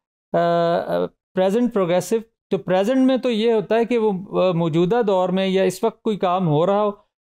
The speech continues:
तो उसके बारे में बताया जाता है, जबकि पास्ट, अ, प्रोग्रेसिव में, अ, जो, अ, टाइम या काम जो, अ, माजी में, करीब में या हो चुका हो, वो उसके बारे में,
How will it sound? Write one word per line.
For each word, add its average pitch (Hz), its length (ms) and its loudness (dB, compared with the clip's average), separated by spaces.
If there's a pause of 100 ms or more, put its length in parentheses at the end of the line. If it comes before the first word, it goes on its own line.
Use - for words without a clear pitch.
तो - 60 -4
उसके 190 260 0
बारे 226 240 2
में 233 120 0
बताया 208 320 0
जाता 220 280 0
है, 233 140 2
जबकि 170 360 -2
पास्ट, 196 480 -4 (640)
अ, 175 100 2
प्रोग्रेसिव 185 600 -2
में, 185 220 0 (400)
अ, 170 320 2
जो, 190 500 -2 (220)
अ, 87 240 2 (600)
टाइम 220 360 0
या 196 200 0
काम 202 440 -2
जो, 202 220 2
अ, 170 480 -2
माजी 170 440 -2
में, 220 240 0 (480)
करीब 208 300 0
में 202 260 2
या 180 180 0
हो 170 260 0
चुका 240 280 -2
हो, 180 340 -2 (160)
वो 208 160 2
उसके 208 220 -2
बारे 156 240 0
में, 185 200 -2